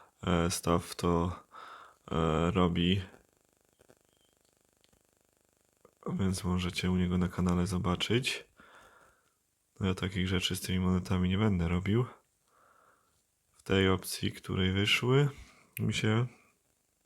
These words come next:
wystarczająco podobają. Dobra, mamy to. Mamy mamuta włochatego.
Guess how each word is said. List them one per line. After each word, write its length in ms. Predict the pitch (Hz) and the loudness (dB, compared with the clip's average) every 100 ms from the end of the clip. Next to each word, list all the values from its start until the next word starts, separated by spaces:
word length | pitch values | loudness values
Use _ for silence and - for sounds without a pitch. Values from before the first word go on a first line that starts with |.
| _ _ _ _ - - - _ _ - | _ _ _ _ -20 -20 -20 _ _ 0
wystarczająco 720 | 110 113 107 107 95 90 - | 6 8 8 8 8 6 0
podobają. 560 | 85 87 82 73 76 | 2 4 6 6 6
Dobra, 380 | 92 87 95 120 | 6 6 8 6
mamy 360 | 120 101 92 90 | 6 4 4 4
to. 380 | 107 120 135 - - - - - | 6 6 6 -2 -14 -14 -10 0
Mamy 200 | 101 98 | 2 4
mamuta 560 | 98 98 92 98 110 | 4 2 2 6 6
włochatego. 720 | 107 95 92 95 98 104 135 | 4 0 0 0 4 4 4